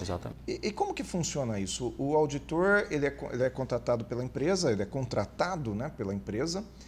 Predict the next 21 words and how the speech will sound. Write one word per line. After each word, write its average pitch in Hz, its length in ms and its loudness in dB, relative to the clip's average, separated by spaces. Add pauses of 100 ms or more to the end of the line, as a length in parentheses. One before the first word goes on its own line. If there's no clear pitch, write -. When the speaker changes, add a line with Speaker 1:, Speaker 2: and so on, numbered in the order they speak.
(260)
Speaker 2:
e 127 180 2
ele, 143 420 6
e 127 180 2
ele 143 220 2
entra 143 480 6
na 110 100 2
empresa, 117 580 6
ele 110 140 6
vai, 104 880 4
eh, 95 340 0 (120)
buscar 123 380 2
todas 135 380 2
as, 117 200 2
todos 123 320 -2
os 120 180 0
números 139 400 6
daquela 110 300 2
empresa, 120 260 2
toda 123 180 2
a 117 40 -4
contabilidade, 101 1300 0